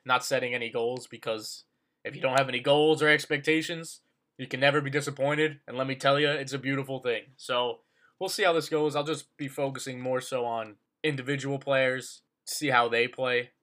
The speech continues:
You know, I wanna see Nyheim Hines, my guy, go off again. I love Hines. I wanna see a leap from Campbell and Pittman. And I just wanna see not horrible football played, all right?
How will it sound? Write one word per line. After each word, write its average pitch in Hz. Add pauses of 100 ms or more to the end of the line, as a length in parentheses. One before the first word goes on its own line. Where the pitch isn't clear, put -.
(240)
You 110
know, 104
I 107
wanna 117
see 127
Nyheim 120
Hines, 120
my 113
guy, 113 (280)
go 113
off 117
again. 117
I 104
love 110
Hines. 110 (320)
I 113
wanna 117
see 131
a 127
leap 127
from 117
Campbell 120
and 113
Pittman. 123 (480)
And 139 (360)
I 160
just 165
wanna 160
see 131
not 117
horrible 113
football 107
played, 104 (260)
all 147
right? 139